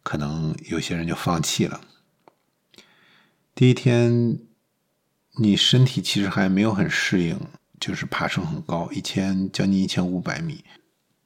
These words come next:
然后那天雾很大，其实是比利牛斯山还是挺漂亮的，当时也是满眼的绿色，走在山顶上的时候就像走在云中，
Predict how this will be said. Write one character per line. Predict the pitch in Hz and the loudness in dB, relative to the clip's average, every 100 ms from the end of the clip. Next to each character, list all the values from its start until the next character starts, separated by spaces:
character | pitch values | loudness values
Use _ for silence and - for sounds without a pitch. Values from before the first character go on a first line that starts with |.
| _ | _
然 | 120 113 | 4 8
后 | 135 | 10
那 | 151 | 10
天 | 139 160 | 10 10
雾 | 160 175 | 10 10
很 | 147 - - | 8 6 0
大， | - 92 - - _ _ _ _ _ _ _ - | 2 0 0 -12 _ _ _ _ _ _ _ -18
其 | - - | -4 2
实 | 127 131 | 2 2
是 | 123 - 147 | 0 -2 -6
比 | - 110 | -2 2
利 | 113 | 4
牛 | 123 | 4
斯 | 131 | 4
山 | - 139 | 6 4
还 | 127 104 | 4 2
是 | 123 | 0
挺 | - - | -2 -6
漂 | - 135 101 | -2 0 0
亮 | - 90 | -6 -10
的， | - - | -16 -2
当 | 101 104 | 0 0
时 | - - 90 87 90 | -2 -4 -2 0 0
也 | 92 73 | -2 -2
是 | - 98 | -4 -2
满 | 90 82 | -2 -2
眼 | 85 | -4
的 | 71 | -6
绿 | 87 98 87 | 0 2 2
色， | 78 101 85 - | -2 -4 -4 -2
走 | 101 | 0
在 | 90 113 | 2 2
山 | - 120 | 4 2
顶 | 98 | 2
上 | 80 98 | 0 -2
的 | 92 | -2
时 | 95 | -2
候 | 90 87 | 0 0
就 | 90 | -4
像 | 85 92 | -4 -4
走 | - - | -6 -8
在 | 82 | -8
云 | 85 82 92 | -8 -6 -4
中， | 87 | -6